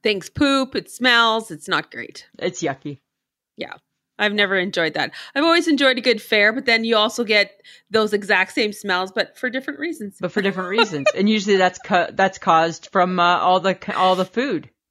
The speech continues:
Speaker 1: Uh-huh. And then <laughs> people going on the rides and not being able to handle it. And all of a
Speaker 2: Right.
Speaker 1: sudden they're letting go of their bodily functions.
Speaker 2: God forbid, right? You don't throw up at the fair.
Speaker 1: <laughs>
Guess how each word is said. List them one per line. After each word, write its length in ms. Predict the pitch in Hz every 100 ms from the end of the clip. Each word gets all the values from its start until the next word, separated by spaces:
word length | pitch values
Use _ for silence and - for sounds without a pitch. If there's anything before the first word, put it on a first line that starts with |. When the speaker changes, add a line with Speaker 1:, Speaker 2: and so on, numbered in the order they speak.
| -
Speaker 1:
Uh-huh. 460 | 226 190 208 202 214
And 180 | 233 226
then 480 | 220 - 240 208 190 -
<laughs> 140 | - -
people 240 | 240 226
going 260 | 240 233 226
on 120 | 214
the 100 | 208
rides 600 | 262 349 349 349 359 311
and 100 | 226
not 160 | 185 208
being 160 | 185
able 200 | 180 165 202
to 40 |
handle 380 | 269 320 311 294
it. 160 | 277
And 100 | 208
all 60 | 190
of 60 | 208
a 20 |
Speaker 2:
Right. 80 | -
Speaker 1:
sudden 200 | 190 190
they're 280 | 185 175 - - - _ _ _ _ _
letting 320 | 202 208 208 196
go 340 | 196 190 190
of 260 | 175 165 -
their 120 | 175
bodily 380 | 170 165 156 156
functions. 480 | - 147 - - -
Speaker 2:
God 240 | 185 190
forbid, 420 | 208 190 208 160
right? 240 | 170 185 -
You 160 | 175
don't 240 | 175 170 170
throw 220 | 180 185
up 160 | 185
at 80 | 190
the 100 | 185
fair. 460 | - 214 165 156
Speaker 1:
<laughs> 60 | -